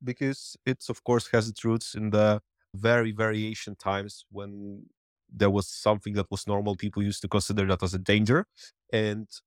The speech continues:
after a certain education about it, then they can adapt that. So that's, that's, that's okay. I, I'm not expecting everyone to like it, but once I explain how it works and,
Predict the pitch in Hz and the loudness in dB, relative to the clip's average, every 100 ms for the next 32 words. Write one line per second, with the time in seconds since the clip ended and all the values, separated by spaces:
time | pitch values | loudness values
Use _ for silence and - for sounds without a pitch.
0 | _ - 107 - 110 104 - 107 104 104 | _ -4 -4 -4 -6 -6 -6 -8 -8 -12
1 | 98 _ _ _ 123 107 101 - 110 - | -14 _ _ _ -2 -2 -8 0 0 2
2 | 131 151 - _ _ _ 107 107 107 117 | 0 -2 -6 _ _ _ 2 6 6 4
3 | 110 101 101 98 98 - 101 98 95 95 | 0 -2 -2 -2 -4 -4 -8 -8 -10 -10
4 | 95 - 104 107 117 - - 82 - 98 | -12 -4 2 4 4 0 -8 -8 -10 -10
5 | 98 95 98 - 110 107 - - - 117 | -8 -8 -10 -8 -4 -4 -6 -16 -8 -8
6 | - _ 139 - 123 160 131 - - 113 | -10 _ 0 0 -2 0 0 -2 -2 0
7 | 107 - 120 123 127 - - - _ _ | 0 -4 -2 0 0 -4 -18 -20 _ _
8 | 120 - - 117 123 110 113 117 113 104 | -6 -2 -2 -2 -4 -6 -4 -6 -6 0
9 | 107 117 214 - _ _ _ _ 107 113 | 2 2 0 -4 _ _ _ _ 4 4
10 | 110 - - - _ _ _ _ _ 117 | 4 0 -16 -16 _ _ _ _ _ -4
11 | 107 120 127 120 - - _ 110 110 104 | 4 4 4 0 -8 -16 _ 4 4 2
12 | _ - 214 - - - 120 120 113 110 | _ -10 -10 -10 -20 -2 0 0 2 0
13 | 101 - 117 156 - - - - 101 98 | 0 -2 0 0 -2 -12 -14 -4 -2 -2